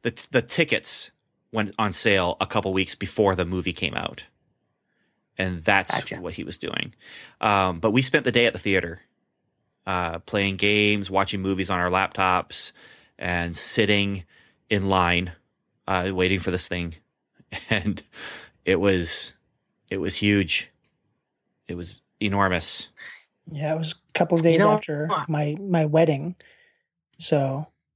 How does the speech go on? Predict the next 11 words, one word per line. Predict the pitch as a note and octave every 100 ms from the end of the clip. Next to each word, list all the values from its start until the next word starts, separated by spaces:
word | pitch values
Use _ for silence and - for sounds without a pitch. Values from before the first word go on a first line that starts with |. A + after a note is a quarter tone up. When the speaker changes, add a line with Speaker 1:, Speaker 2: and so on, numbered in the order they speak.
| _ _
Speaker 3:
we | - E3
actually | D#3+ E3+ D#3
took | F3 -
time | - F3 F3 E3
on | D#3+
our | D#3+ D3+ D3+ D#3+ _
honeymoon | - A3+ G#3 _ _ - D#3+ C#3 C#3+ F#3 _ _ _ -
to | -
watch | D#3 D3+ -
the | D#3
movie | E3+ E3+ D#3 E3 F3+